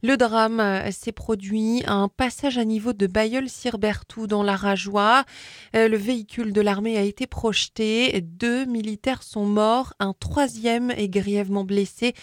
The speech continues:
Son pronostic vital est engagé. Ce sont des militaires rattachés au quarante et unième régiment de transmission de Douai. Une passagère du train a également été légèrement blessée. Les passagers ont d'ailleurs été pris en charge par des bus.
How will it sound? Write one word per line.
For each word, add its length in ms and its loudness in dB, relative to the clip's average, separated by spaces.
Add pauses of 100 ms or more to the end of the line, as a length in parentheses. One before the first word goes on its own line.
(320)
Son 260 -2
pronostic 600 -2
vital 360 0
est 200 0
engagé. 680 0
Ce 180 -6
sont 200 -6
des 140 -2
militaires 520 0
rattachés 480 0
au 80 4
quarante 480 0
et 140 0
unième 220 0
régiment 540 0
de 120 -4
transmission 720 -6
de 120 0
Douai. 580 2 (760)
Une 280 4
passagère 640 -2
du 160 -8
train 460 0
a 200 2
également 420 0
été 280 -2
légèrement 680 0
blessée. 720 0 (340)
Les 160 2
passagers 840 -2
ont 140 -2
d'ailleurs 320 2
été 220 -4
pris 400 -4
en 80 0
charge 420 0
par 240 0
des 160 -2
bus. 500 0